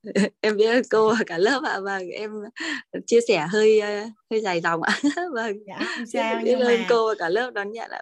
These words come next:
Speaker 1: Vâng.
Speaker 2: Ok, chị biết ơn, à, Yến Luật.
Speaker 1: Vâng.
Speaker 2: Ở
Speaker 1: Dạ
Speaker 2: đây
Speaker 1: vâng.
Speaker 2: thấy có Thảo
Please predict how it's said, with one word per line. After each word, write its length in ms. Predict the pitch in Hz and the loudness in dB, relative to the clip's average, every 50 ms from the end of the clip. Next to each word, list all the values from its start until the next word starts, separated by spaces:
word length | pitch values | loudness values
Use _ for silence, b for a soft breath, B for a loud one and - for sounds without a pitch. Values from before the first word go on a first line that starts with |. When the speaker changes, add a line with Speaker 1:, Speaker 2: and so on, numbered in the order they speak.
| - 190 | -8 -6
Speaker 1:
Vâng. 260 | - 196 190 185 190 202 _ _ _ _ _ _ _ b b b b b b b b b | -4 -4 -4 -6 -8 _ _ _ _ _ _ _ _ b b b b b b b b b
Speaker 2:
Ok, 640 | b - 185 190 185 180 _ - 196 190 185 180 170 175 | b -14 -14 -14 -14 -14 _ -12 -10 -10 -10 -10 -12 -14
chị 80 | - - - | -18 -18 -14
biết 200 | 190 214 220 - | -12 -12 -12 -12
ơn, 380 | - 190 190 185 180 185 185 | -12 -14 -12 -12 -12 -14 -14
à, 260 | 180 175 175 180 180 - _ _ | -14 -14 -14 -16 -18 -20 _ _
Yến 180 | 196 196 202 214 | -14 -14 -12 -10
Luật. 280 | 233 233 220 190 170 | -8 -6 -6 -6 -6
Speaker 1:
Vâng. 280 | 180 185 185 185 185 190 220 _ _ _ _ _ _ _ _ _ | -6 -6 -6 -6 -8 -8 -12 _ _ _ _ _ _ _ _ _
Speaker 2:
Ở 120 | - 175 190 | -6 -4 -4
Speaker 1:
Dạ 60 | 190 | -2
Speaker 2:
đây 140 | 220 220 208 | 0 0 0
Speaker 1:
vâng. 120 | 180 180 - | 0 -2 -4
Speaker 2:
thấy 220 | 208 214 220 233 226 - | -6 -6 -8 -8 -8 -8
có 120 | 262 269 - - _ | -10 -10 -10 -12 _
Thảo 260 | - 190 - - 180 | -12 -12 -12 -12 -14